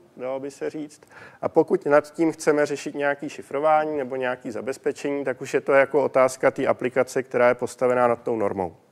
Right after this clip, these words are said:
Co v téhletý normě je, protože ona za vás řeší i případ, kdy vy k té čtečce přeložíte několik karet najednou,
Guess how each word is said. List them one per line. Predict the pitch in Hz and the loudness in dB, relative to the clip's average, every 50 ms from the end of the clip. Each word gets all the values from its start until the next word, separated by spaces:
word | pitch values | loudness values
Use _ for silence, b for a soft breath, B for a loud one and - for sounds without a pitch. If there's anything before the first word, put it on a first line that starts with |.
| _ _ _ _ _ _ _ _ _ _ - - _ _ _ _ _ _ _ _ - B B B B B B B B B B B B B B B B B B B B B B B - | _ _ _ _ _ _ _ _ _ _ -20 -20 _ _ _ _ _ _ _ _ -20 B B B B B B B B B B B B B B B B B B B B B B B 6
Co | - 160 160 | 10 10 10
v | 160 | 10
téhletý | - - 196 180 190 202 196 196 220 202 | 6 2 2 6 6 6 6 4 2 2
normě | 196 170 160 165 180 202 202 196 | 4 4 4 4 2 2 2 4
je, | 156 120 113 113 | 6 6 4 4
protože | - - 147 135 - 147 135 160 156 | 2 0 -4 -2 0 0 0 2 0
ona | 151 143 143 147 | 2 2 2 2
za | 143 151 151 | 4 4 4
vás | 151 160 160 151 147 | 6 6 6 4 2
řeší | 135 147 139 - - - 151 | -2 -4 -4 -4 -4 -6 -6
i | 151 165 180 | -6 -6 -8
případ, | - - - 139 - - 113 113 113 | -8 -10 -12 -10 0 4 6 6 6
kdy | 120 123 147 131 139 139 135 | 4 0 -6 -4 -2 -2 -2
vy | 127 139 135 | -2 -4 -6
k | - - | -6 -10
té | - 170 156 | -12 -12 -10
čtečce | 156 - - - 143 127 - - - 156 151 | -10 -8 -4 -2 -2 -4 -4 -2 0 0 0
přeložíte | 147 - - 143 139 139 135 143 131 - 147 | 2 2 2 2 4 2 0 0 2 4 4
několik | 147 143 131 - 151 139 139 135 | 4 4 4 4 4 4 4 4
karet | - - 143 143 160 - - | 4 4 4 4 4 4 2
najednou, | 135 117 113 110 104 101 98 98 95 98 120 135 | 2 4 4 4 4 4 2 2 2 2 0 -4